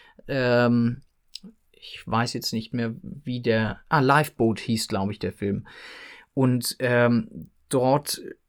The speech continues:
hatte er irgendwie eine Diskussion mit dem Filmkomponisten und er hat sich die Frage gestellt, warum brauchen wir eigentlich Musik in diesem Film? Weil der Film handelt eigentlich von einem Lifeboot auf, äh, ja, in der Mit-, äh, ja, inmitten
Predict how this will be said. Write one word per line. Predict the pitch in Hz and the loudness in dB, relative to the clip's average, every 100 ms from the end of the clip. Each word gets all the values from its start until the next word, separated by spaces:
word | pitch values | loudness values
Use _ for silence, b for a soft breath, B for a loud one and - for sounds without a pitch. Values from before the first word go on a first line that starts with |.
| _ - | _ -10
hatte | 120 131 135 | -2 -2 0
er | 127 127 127 - | 0 2 2 0
irgendwie | 131 151 107 | -2 0 0
eine | 123 123 120 | 0 0 -2
Diskussion | 127 - 143 131 131 143 | -2 -6 -4 -2 -2 -2
mit | 143 | -2
dem | 127 117 | -4 -2
Filmkomponisten | 139 143 156 143 151 156 156 - 202 | -2 0 -2 -2 -2 -2 -4 -2 -2
und | 190 127 120 - - | 0 -2 -2 -4 -4
er | 127 120 117 117 107 | -2 0 -2 -2 -4
hat | 123 - | -4 -4
sich | 147 143 - | -4 -6 -6
die | 120 | -10
Frage | - 101 135 143 | -4 -2 -2 -2
gestellt, | 135 - 120 - | -6 -2 -2 0
warum | 113 139 | 0 0
brauchen | 127 131 | 2 0
wir | 139 | 0
eigentlich | 120 131 123 | -2 -2 -4
Musik | 120 120 113 | -2 -4 -4
in | 104 | -6
diesem | 101 104 98 | -4 -4 -4
Film? | - 98 - B B B | -4 -4 -4 B B B
Weil | - 113 | -2 2
der | 120 | 2
Film | 117 135 147 143 | 2 2 4 2
handelt | 151 156 - | 4 2 2
eigentlich | 135 139 131 | -2 -2 -4
von | 131 123 | -2 -2
einem | 113 113 | 0 2
Lifeboot | 110 135 139 - 160 170 - - | 4 4 2 0 -2 -2 -10 -16
auf, | - 113 120 - - - - - - - - | -4 -2 -2 -6 -18 -20 -20 -20 -18 -16 -10
äh, | 123 | -6
ja, | 120 98 | -4 -4
in | 113 120 | -2 0
der | 117 | 0
Mit-, | 135 - - | -2 -6 -10
äh, | 95 113 - - - | -6 -6 -8 -12 -10
ja, | - 104 | -4 -4
inmitten | - 123 143 - 143 143 | -2 2 2 2 0 0